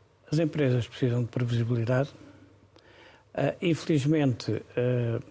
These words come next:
o acordo, por exemplo, que foi feito contra o, para o I R C, eh, entre os dois principais partidos políticos teve uma vida curta e, eh, não tem sentido, enfim,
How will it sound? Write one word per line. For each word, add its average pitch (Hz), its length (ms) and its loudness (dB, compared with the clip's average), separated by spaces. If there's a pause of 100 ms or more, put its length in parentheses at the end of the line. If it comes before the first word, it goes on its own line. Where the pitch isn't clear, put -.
(180)
o 131 140 -4
acordo, 127 300 0
por - 140 -2
exemplo, 123 240 2
que - 80 -12
foi 120 80 0
feito 120 300 -2
contra 120 320 -2
o, 113 440 -2 (420)
para 120 200 -2
o 117 40 2
I 123 140 4
R 120 160 0
C, 107 400 0 (720)
eh, 113 400 -4
entre 135 340 0
os 120 120 2
dois 131 140 4
principais - 580 -2
partidos - 440 -4
políticos 120 580 -2
teve 127 280 0
uma 127 100 4
vida 123 240 2
curta 156 420 0 (1200)
e, 170 380 2 (140)
eh, 160 420 4
não 165 340 4
tem 147 220 2
sentido, 135 800 2 (800)
enfim, 135 320 -2